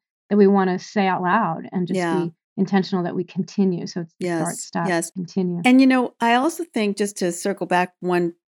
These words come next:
Speaker 2: point ago, you know, sometimes, you know, respect, we both felt respected, right? But we never actually defined it. Like, what does respect mean to me?
Speaker 1: Mm-hmm.
Speaker 2: And so sometimes it's helpful. I mean, the,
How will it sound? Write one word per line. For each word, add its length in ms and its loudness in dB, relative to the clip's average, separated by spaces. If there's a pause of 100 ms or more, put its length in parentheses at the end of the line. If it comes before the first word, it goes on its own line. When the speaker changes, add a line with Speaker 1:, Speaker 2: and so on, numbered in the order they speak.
(120)
Speaker 2:
point 240 2
ago, 420 -2 (100)
you 100 0
know, 180 0 (200)
sometimes, 880 0 (280)
you 140 -2
know, 200 -2 (200)
respect, 500 2
we 100 0
both 300 2
felt 160 -2
respected, 580 -8
right? 240 -4 (260)
But 100 4
we 360 2 (140)
never 360 2
actually 720 -2
defined 500 0
it. 180 -12 (420)
Like, 160 -4
what 140 4
does 120 0
respect 480 -2
mean 280 2
to 120 -2
me? 340 4 (100)
Speaker 1:
Mm-hmm. 340 -6
Speaker 2:
And 120 6
so 80 4
sometimes 440 4
it's 180 0
helpful. 640 0
I 40 -6
mean, 160 2
the, 120 -8